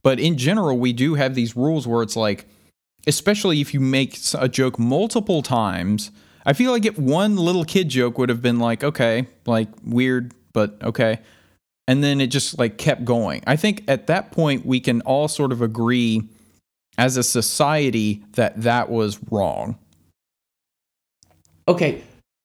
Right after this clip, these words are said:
Speaker 2: I don't think that telling jokes is wrong. And when you, when you start to reference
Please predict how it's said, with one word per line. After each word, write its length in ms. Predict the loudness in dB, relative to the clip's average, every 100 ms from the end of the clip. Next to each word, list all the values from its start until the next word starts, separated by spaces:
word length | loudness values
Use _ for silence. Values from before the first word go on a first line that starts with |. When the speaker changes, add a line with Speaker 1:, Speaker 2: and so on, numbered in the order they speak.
| 0
Speaker 2:
I 80 |
don't 180 | 0 0
think 280 | -2 0 2
that 160 | 0 0
telling 340 | 0 0 2
jokes 320 | 2 2 2
is 140 | -2 0
wrong. 440 | 0 -2 -6 -12 -14 2
And 160 | 6
when 140 | 6 6
you, 240 | 4 0 -4 0
when 120 | 2
you 80 | 4
start 240 | 4 2
to 60 | 4
reference 760 | 4 4 2 2 0 -2 -10